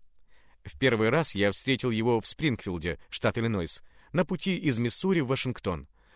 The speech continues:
Он нашёл меня, не будучи знакомым со мной, привёл к себе домой, тепло приветствовал и подбодрил меня, и дал мне денег. Он был моим самым близким другом. Он получил откровение о своём уходе и отправился выполнять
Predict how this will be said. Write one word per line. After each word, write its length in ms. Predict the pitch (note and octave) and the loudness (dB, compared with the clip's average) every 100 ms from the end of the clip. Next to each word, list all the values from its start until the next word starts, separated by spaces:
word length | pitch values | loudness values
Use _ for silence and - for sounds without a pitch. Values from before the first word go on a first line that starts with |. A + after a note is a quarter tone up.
| _ | _
Он 220 | - F#3 F3 | 2 4 6
нашёл 320 | D#3+ D#3 D3 | 4 4 4
меня, 240 | D#3 D3+ | 4 4
не 80 | C3 | 4
будучи 320 | A#2+ A#2 - | 2 0 0
знакомым 480 | F#2 G2+ - C3 D3+ | 0 0 0 -2 0
со 140 | - | -2
мной, 280 | D#3 D#3+ D3 - - | -2 -2 -2 -6 0
привёл 280 | D3+ A3 G#3+ | 4 4 2
к 60 | |
себе 200 | - F#2+ | -2 0
домой, 400 | E3+ A2 F#3+ F#3 _ _ - | 2 2 2 0 _ _ -4
тепло 320 | E3 G#3+ A3+ | -2 4 2
приветствовал 640 | C#3 B2+ G3 - F3+ F3 - - | 4 2 2 2 -2 -2 -4 -2
и 140 | A3 | 0
подбодрил 540 | A3+ F3 C3 G#2+ G#2+ G2+ | 4 4 4 2 2 2
меня, 340 | F#2+ F#2+ F2+ - - | 0 0 -4 -8 -10
и 160 | - G#3 | -2 0
дал 260 | C#3+ C#3+ F3 | 4 4 4
мне 160 | F3+ | 0
денег. 460 | B2 F#2+ D#2+ - - - _ _ - - | -2 -4 -4 -10 -18 -20 _ _ -20 -8
Он 260 | - D3 C3+ | 2 4 4
был 220 | D3 C#3+ | 4 6
моим 260 | C#3 C#3 C3+ | 6 4 2
самым 500 | - F3+ F#3+ F3 D3 | 2 2 2 2 0
близким 440 | B2 A#2+ - G#2 | 0 -2 -4 -4
другом. 420 | G2 F#2+ F2 C#2 - _ _ _ - - | -2 -4 -4 -10 -14 _ _ _ -12 2
Он 180 | E3+ F#3 | 4 6
получил 440 | F#3 F3 - F3 | 4 2 2 2
откровение 520 | E3 D#3 D#3 E3+ D3+ | 4 4 4 4 4
о 60 | C3+ | 2
своём 340 | C#3 C3+ C3 | 2 2 2
уходе 420 | B2 G3 A#2 F#2+ - - - | 2 2 2 0 -6 -8 4
и 80 | |
отправился 640 | F3 E3 - G#3 F#3 E3 F3 | 4 4 4 4 4 2 2
выполнять 560 | D#3+ D3 D3 D#3 D#3+ | 2 4 4 4 2